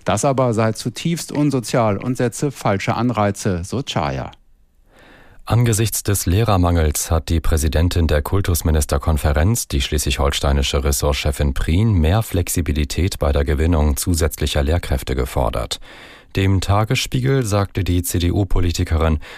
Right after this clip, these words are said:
Speaker 2: sie halte es bei Mangelfächern für richtig, auch Lehrkräfte einzustellen, die nur dieses eine Fach unterrichten können. Auf diese Weise gebe es erheblich mehr Spielräume für Seiteneinsteiger, die beispielsweise Naturwissenschaftler oder Musiker seien, so Prien.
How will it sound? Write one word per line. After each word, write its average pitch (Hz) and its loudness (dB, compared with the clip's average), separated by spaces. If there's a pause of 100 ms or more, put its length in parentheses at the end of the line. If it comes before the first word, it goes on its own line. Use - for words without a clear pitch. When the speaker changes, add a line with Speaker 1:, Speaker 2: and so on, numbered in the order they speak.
(120)
Speaker 2:
sie - 0
halte 92 2
es 85 0
bei 78 2
Mangelfächern 104 2
für 82 -2
richtig, - -2
auch 101 0
Lehrkräfte 90 0
einzustellen, 82 0 (300)
die 82 2
nur 95 2
dieses 87 0
eine 85 2
Fach - -2
unterrichten 69 -2
können. - -6 (480)
Auf - -6
diese 76 -2
Weise 87 2
gebe 87 0
es 87 -2
erheblich 82 -2
mehr 85 2
Spielräume 80 0
für 71 0
Seiteneinsteiger, 76 0 (280)
die 71 -4
beispielsweise 69 0
Naturwissenschaftler 73 -2
oder 71 0
Musiker 87 0
seien, 65 -4
so 71 -8
Prien. - -6